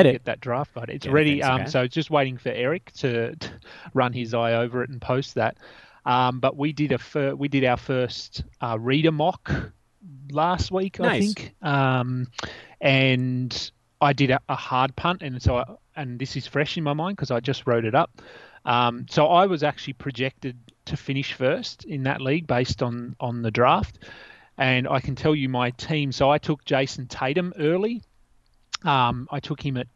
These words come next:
Speaker 1: nine, I think. Yeah, so I took Tatum at pick nine. So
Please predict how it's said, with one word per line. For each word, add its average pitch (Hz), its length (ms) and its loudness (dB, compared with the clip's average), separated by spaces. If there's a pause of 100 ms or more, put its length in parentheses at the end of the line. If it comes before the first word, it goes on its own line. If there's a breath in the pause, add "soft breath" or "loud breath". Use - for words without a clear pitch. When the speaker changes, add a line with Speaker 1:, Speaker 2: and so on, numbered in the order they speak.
(220)
Speaker 1:
nine, 151 560 -2
I 196 100 0
think. - 800 -4 (580)
Yeah, 139 240 6
so 131 160 0
I 135 60 4
took - 180 -4
Tatum 180 380 2
at - 80 -8
pick - 180 -4
nine. 135 300 -4
So 139 280 2